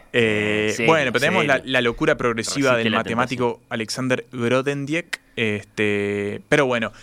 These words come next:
Speaker 1: eso fue Un perro terrible, un gran éxito y todo, eh, hacía pensar de que Labatut tenía que tener otro libro enseguida en librerías, obviamente.
Speaker 2: <laughs>
Speaker 1: Él le, le, le deberían haber, este, atomizado el,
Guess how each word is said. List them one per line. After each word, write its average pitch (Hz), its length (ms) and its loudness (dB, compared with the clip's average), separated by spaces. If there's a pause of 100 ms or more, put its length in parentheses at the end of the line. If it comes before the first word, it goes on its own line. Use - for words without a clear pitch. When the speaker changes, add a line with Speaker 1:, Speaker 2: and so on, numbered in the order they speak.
(300)
Speaker 1:
eso 190 220 4
fue 185 100 -4
Un 180 60 2
perro 175 140 4
terrible, 190 520 0 (320)
un 151 180 -2
gran 170 240 2
éxito 165 440 0 (160)
y 151 220 -2 (160)
todo, 170 480 2
eh, 113 480 0 (560)
hacía - 280 -6
pensar 120 560 0 (160)
de 104 220 -8
que 107 140 -6
Labatut 104 440 -4 (280)
tenía 117 320 0
que 104 100 -4
tener 101 200 -4
otro 98 200 -4
libro 101 380 -6 (300)
enseguida 113 460 -6
en 95 80 -14
librerías, 104 480 -10
obviamente. 104 480 -8
Speaker 2:
<laughs> 107 280 0
Speaker 1:
Él 104 280 -6 (520)
le, 104 220 -2
le, 107 260 0
le 104 140 -2
deberían 113 540 0
haber, 120 280 2
este, 117 260 -4
atomizado 110 720 2
el, 101 140 -4